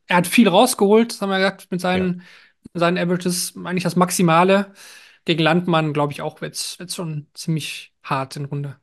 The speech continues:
Speaker 1: Runde eins.
Speaker 2: Ja.
Speaker 1: Dann der nächste deutsche Qualifikant über die Development Tour, das ist Dominik Grüllich.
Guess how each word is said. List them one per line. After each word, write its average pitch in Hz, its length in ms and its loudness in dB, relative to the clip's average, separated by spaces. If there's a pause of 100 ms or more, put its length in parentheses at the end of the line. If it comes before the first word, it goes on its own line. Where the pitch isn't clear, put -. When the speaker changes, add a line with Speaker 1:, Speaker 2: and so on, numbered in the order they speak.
(260)
Speaker 1:
Runde 156 200 -4
eins. 135 400 -12 (160)
Speaker 2:
Ja. 113 120 -6 (720)
Speaker 1:
Dann 196 280 2
der 208 100 4
nächste 214 300 0
deutsche 208 320 0
Qualifikant 190 680 -2
über 185 180 -4
die 180 140 -2
Development 208 500 -2
Tour, 226 280 -2
das 180 240 -6
ist - 200 -10
Dominik 180 360 4
Grüllich. 220 640 4